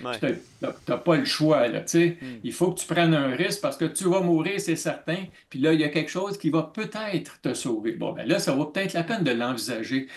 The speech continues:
Speaker 2: Mais si le risque est pas si grand que ça, est pas, est pas, le, le, le, le, le danger, dans le fond, <laughs> est pas si grand que ça, prends le temps de, prends le temps,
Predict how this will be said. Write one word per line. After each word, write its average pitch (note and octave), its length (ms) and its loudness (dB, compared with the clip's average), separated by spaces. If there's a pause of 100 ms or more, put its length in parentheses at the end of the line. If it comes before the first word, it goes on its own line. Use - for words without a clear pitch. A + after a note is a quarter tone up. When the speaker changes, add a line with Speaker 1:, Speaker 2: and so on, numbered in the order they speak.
(200)
Speaker 2:
Mais E3 80 -4
si D4 320 2
le E3+ 120 6
risque G#3 360 -2
est C3 80 0
pas G3+ 200 -4
si F3+ 380 0
grand C#3 320 -2
que - 60 -16
ça, A#2+ 180 -6
est A2 60 -4
pas, D3 320 0
est G#2+ 260 -4
pas, - 160 -8
le, - 80 -6
le, - 240 -6
le, - 380 -8
le, C#3 320 2
le D3 80 0
danger, E3 580 6
dans A#2 140 -4
le A#2 80 -8
fond, - 320 -4 (180)
<laughs> - 160 -14
est C3 120 2
pas E3+ 160 4
si E3 200 2
grand B2+ 340 0
que - 80 -12
ça, D#3+ 240 0 (240)
prends D#3+ 220 0
le D#3 140 2
temps C3+ 260 0
de, A2+ 420 -6 (140)
prends E3 120 2
le D#3+ 100 0
temps, - 160 -8